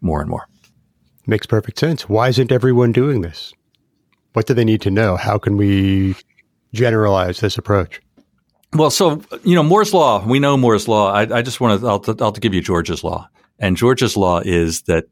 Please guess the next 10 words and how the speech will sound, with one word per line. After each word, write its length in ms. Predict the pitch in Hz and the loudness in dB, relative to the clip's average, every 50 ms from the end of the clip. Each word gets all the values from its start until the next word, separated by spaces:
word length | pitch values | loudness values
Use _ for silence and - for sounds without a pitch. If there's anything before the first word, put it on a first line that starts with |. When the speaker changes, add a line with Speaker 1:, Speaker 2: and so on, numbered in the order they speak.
| _ - | _ -6
Speaker 1:
technology 480 | - 95 - 104 107 117 117 104 110 | -6 -2 -2 0 0 0 0 0 0
moves 220 | 98 98 95 85 - | 0 0 0 0 -2
quickly 460 | - - 95 92 - 107 104 101 - | -4 -6 -4 -2 -2 -2 -2 -2 -2
and 140 | 90 85 85 | -4 -4 -4
organizations 640 | 87 85 90 87 85 90 85 82 - - 82 78 - | -2 -2 -2 -2 -2 -2 -4 -4 -4 -6 -8 -10 -10
change 380 | - - 82 78 76 - - | -8 -8 -6 -6 -6 -8 -8
much 260 | 82 78 78 - - | -8 -8 -8 -10 -12
more 160 | - 80 76 76 | -12 -12 -10 -8
slowly. 500 | - - 85 82 82 85 85 90 98 _ _ _ _ _ _ _ _ _ _ _ | -8 -8 -8 -10 -12 -14 -16 -20 -20 _ _ _ _ _ _ _ _ _ _ _
And 400 | - 107 101 101 101 104 104 - | 0 0 2 2 2 0 -2 -4